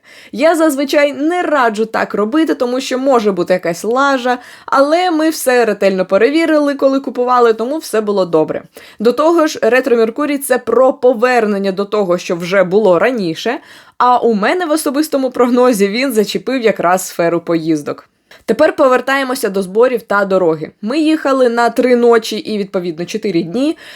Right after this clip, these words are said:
тому всі речі влізли в два невеличкі рюкзаки і одну сумку.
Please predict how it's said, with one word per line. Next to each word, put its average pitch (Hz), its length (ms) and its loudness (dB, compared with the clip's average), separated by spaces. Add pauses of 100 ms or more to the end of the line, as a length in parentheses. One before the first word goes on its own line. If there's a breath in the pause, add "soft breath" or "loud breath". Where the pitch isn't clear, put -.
(120 loud breath)
тому 294 320 2
всі - 220 -2
речі 285 320 2
влізли 254 440 -2
в 233 320 6
два 202 280 0
невеличкі 185 520 -2
рюкзаки 226 460 -2
і 277 220 -2
одну 233 300 2
сумку. 170 460 -6